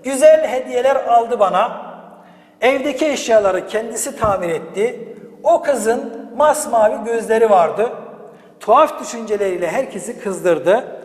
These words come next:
"Yeşil ağaçlar karşıladı bizi" ifadelerinde, sevgili arkadaşlar, C seçeneğindeki "O kızın masmavi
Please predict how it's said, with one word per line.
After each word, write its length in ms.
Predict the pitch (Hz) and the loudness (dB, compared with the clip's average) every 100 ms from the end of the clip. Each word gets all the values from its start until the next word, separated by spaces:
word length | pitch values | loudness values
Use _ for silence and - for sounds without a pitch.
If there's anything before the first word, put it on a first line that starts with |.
| - - - - | -20 -20 -20 -18
"Yeşil 520 | 196 262 247 277 269 226 | -2 -2 0 2 4 4
ağaçlar 440 | - - 254 - | 2 -4 -4 -2
karşıladı 560 | 226 214 214 196 196 180 | -2 -2 -2 -2 -2 -6
bizi" 220 | 151 - - - - - - _ _ | -10 -14 -16 -20 -20 -20 -20 _ _
ifadelerinde, 840 | 302 - 262 220 202 160 147 156 214 - - | -6 0 0 0 -2 -2 -2 -4 -4 -10 -6
sevgili 340 | - 320 339 | -2 0 2
arkadaşlar, 400 | 330 285 - 175 - - - | 2 2 0 -2 -2 -12 -14
C 280 | 226 311 330 | 2 2 2
seçeneğindeki 1120 | 320 311 302 285 262 226 196 - 165 214 - - - | -2 -4 -2 0 -2 -2 -4 -4 -6 -6 -8 -16 0
"O 180 | 349 - | 0 2
kızın 460 | 302 214 226 220 | -2 0 0 0
masmavi 600 | 277 311 - 262 254 226 | 2 2 2 0 2 2